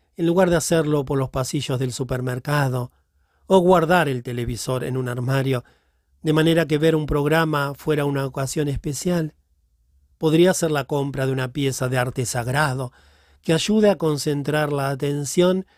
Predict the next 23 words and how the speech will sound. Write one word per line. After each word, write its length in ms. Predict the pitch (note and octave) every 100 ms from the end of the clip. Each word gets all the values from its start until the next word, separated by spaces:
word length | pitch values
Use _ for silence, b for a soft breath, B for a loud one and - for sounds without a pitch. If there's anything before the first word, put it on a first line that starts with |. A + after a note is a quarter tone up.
| _ _
con 180 | D#3+ D3+
la 60 |
espiritualidad. 840 | C#3 - C#3 C3 B2+ B2 B2 A#2+ A2+ _ _ _ _ _ _ _ _ _ _
Sé 340 | - - F3 F3
de 100 | D#3+
un 280 | D3+ D#3 D#3+
barrio 460 | E3 E3+ F#3+ G3+
en 80 | F3
el 120 | C#3
que 100 | C3
un 100 | C#3
hombre 440 | C#3+ C#3+ C#3+ C3+ - _ _
dirige 300 | E3+ E3 F3
todas 240 | E3 E3 D#3
las 120 | D3
mañanas 540 | D3 D3+ D#3 D#3 C#3
un 100 | D3+
pequeño 360 | C#3+ C#3+ D3 C#3
grupo 460 | D#3+ F#3 G#3+ A3 _ _ _ _
que 200 | - C#3+
practica 680 | - D3 C3+ - D3+ D#3+ C#3
tai 300 | C#3+ C#3+ C#3
chi 400 | - E3+ F#3